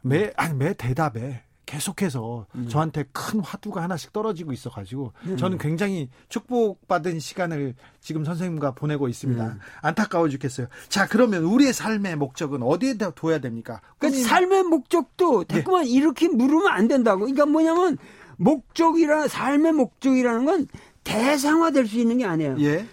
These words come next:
Speaker 2: 뭐 삶의 목적이라는 게 내 앞에 뭐 세트라이트처럼 있어가지고 내 인생을 끌고 가든 난 그렇게 살아본 적이 없어요.
Speaker 1: 네.
Speaker 2: 무슨 얘기냐면 삶의 목적이라고 하는 것은 내가 살아가는 삶의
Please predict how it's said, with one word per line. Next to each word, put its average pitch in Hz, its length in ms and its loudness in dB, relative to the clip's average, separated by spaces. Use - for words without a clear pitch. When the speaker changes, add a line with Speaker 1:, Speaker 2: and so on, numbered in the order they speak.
Speaker 2:
뭐 269 300 4
삶의 320 400 0
목적이라는 294 680 2
게 247 60 6
내 269 60 2
앞에 277 480 2
뭐 247 160 2
세트라이트처럼 277 880 0
있어가지고 240 580 0
내 233 120 6
인생을 294 400 4
끌고 330 280 2
가든 294 300 4
난 302 180 4
그렇게 285 280 0
살아본 294 480 -2
적이 294 180 2
없어요. 233 480 0
Speaker 1:
네. 151 240 0
Speaker 2:
무슨 277 280 4
얘기냐면 202 560 2
삶의 277 640 0
목적이라고 196 880 0
하는 151 180 0
것은 175 540 -2
내가 175 420 0
살아가는 220 600 -6
삶의 240 460 -4